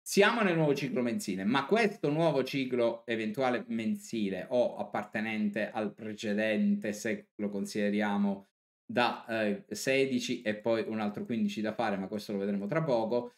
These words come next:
Questo nuovo mensile è il primo di un nuovo ciclo trimestrale da sessanta a settanta giorni, eh, fatto un po' così. Allora, solo in questo caso,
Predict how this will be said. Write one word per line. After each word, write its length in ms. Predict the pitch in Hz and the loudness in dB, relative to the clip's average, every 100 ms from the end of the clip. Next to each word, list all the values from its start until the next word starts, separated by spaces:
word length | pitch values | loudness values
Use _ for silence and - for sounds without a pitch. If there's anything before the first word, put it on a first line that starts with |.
| _ _ _ | _ _ _
Questo 240 | 208 208 | 4 4
nuovo 200 | 233 208 | 4 4
mensile 720 | 180 165 156 120 110 104 - | 2 2 4 4 4 2 0
è 380 | - 165 147 - _ _ _ - | 4 4 4 0 _ _ _ 2
il 220 | 139 123 | 2 2
primo 640 | - 175 196 143 113 95 - | 2 4 6 4 2 0 -2
di 80 | 117 | 0
un 220 | 113 127 | 2 4
nuovo 480 | 143 160 139 127 - | 6 6 4 2 2
ciclo 500 | 139 113 107 107 - | 0 0 0 -2 0
trimestrale 920 | 135 147 131 117 - - 135 135 117 | 0 2 2 0 -2 -2 2 4 4
da 140 | 113 | 0
sessanta 600 | 110 110 - 135 123 104 | -2 -8 -6 -2 -2 -2
a 40 | 104 | -6
settanta 580 | 113 104 113 107 101 92 | -8 -8 -4 -4 -6 -4
giorni, 580 | 135 156 117 98 87 - _ _ _ | 0 2 2 0 -8 -12 _ _ _
eh, 600 | - 104 98 95 95 92 - | -2 2 4 2 0 -2 0
fatto 320 | 113 - 113 | -2 -2 -6
un 80 | 101 | -4
po' 160 | - | -4
così. 540 | - - - 185 160 - | -4 -4 0 0 0 -2
Allora, 560 | 107 107 147 190 147 - _ _ | 0 2 4 6 6 2 _ _
solo 680 | - - 165 139 107 92 - | -6 2 4 6 4 -2 -2
in 160 | 104 98 | -4 -4
questo 320 | 113 - 180 | -6 -4 -2
caso, 720 | 143 135 131 160 170 185 - | 0 2 0 2 2 0 -6